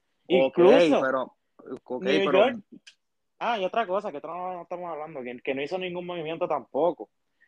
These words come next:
Speaker 1: New York Knicks tiró a todo el quinteto pa' trade y ninguno cogió.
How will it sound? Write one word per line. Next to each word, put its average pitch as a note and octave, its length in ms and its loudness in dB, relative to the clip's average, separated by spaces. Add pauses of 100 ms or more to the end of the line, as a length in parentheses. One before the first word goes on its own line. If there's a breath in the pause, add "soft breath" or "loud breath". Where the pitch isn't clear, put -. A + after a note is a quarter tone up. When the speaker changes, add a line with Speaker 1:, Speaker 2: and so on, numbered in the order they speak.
Speaker 1:
New E3 140 0
York E3+ 200 4
Knicks D#3+ 260 -4
tiró A3 380 2
a A3 240 0
todo F3 120 -2
el G#3+ 80 -6
quinteto G#3 800 -4 (760)
pa' D#3+ 260 2
trade C#3+ 520 -2 (480)
y G3+ 160 -8
ninguno F3+ 560 -6
cogió. F3+ 420 -2